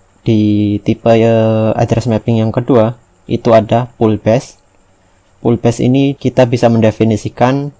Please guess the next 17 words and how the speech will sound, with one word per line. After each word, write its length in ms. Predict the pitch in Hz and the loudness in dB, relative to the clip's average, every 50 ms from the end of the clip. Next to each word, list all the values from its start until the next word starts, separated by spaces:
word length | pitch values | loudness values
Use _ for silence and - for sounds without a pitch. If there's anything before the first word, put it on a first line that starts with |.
| - - | -20 -18
spesifik 800 | - - - 123 113 110 - - 120 107 - - 123 120 - _ _ _ _ _ _ _ - - | -18 -4 0 0 0 0 0 -4 -4 -4 -2 -4 -4 -4 -6 _ _ _ _ _ _ _ -8 -4
alamat 480 | 120 113 110 113 110 107 110 110 - _ _ _ _ _ _ _ _ _ _ | -2 0 2 2 0 0 -2 -2 -4 _ _ _ _ _ _ _ _ _ _
I 160 | - 107 113 | -2 -2 -2
P-nya, 320 | - - 113 110 110 95 95 - _ _ _ _ _ _ | -2 -2 -2 -2 -2 -4 -6 -10 _ _ _ _ _ _
alamat 400 | - - 113 110 107 110 107 - | -2 0 0 2 2 0 0 0
I 40 | 110 110 | 0 2
P 80 | 123 117 | 0 0
yang 120 | 113 117 107 | 0 0 -2
digunakan 400 | 104 - 113 104 104 - 120 113 110 | -2 -2 -2 -2 -2 0 -2 -2 -2
untuk 240 | 113 104 101 101 - | -2 -4 -6 -6 -4
nat. 160 | 104 104 98 - _ _ _ _ _ _ _ _ _ _ - | -4 -6 -6 -6 _ _ _ _ _ _ _ _ _ _ -20
Seperti 560 | - - - 110 110 113 - 117 110 107 104 - | -14 -6 -2 -2 -2 -2 0 -2 0 0 0 -2
contoh 320 | - 117 107 107 101 110 110 | -2 -2 -2 0 0 -2 -2
di 160 | - - 113 | 0 0 0
atas 320 | 107 - - 120 120 - | 0 2 2 2 2 0
itu 160 | 120 - 117 - | -2 -4 -4 -4
kita 480 | - 110 - - 110 113 110 107 - | -6 -4 0 0 0 0 0 -2 -4